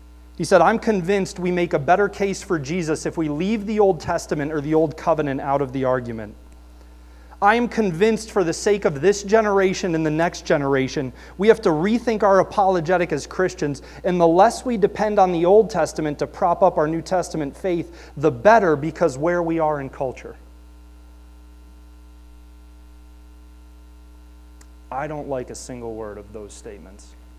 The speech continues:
We may, I mean, l-, really, let's unpack that.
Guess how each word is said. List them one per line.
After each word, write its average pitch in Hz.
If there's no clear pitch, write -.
We 220
may, 320
I 277
mean, 285
l-, 254
really, 370
let's 330
unpack 196
that. 117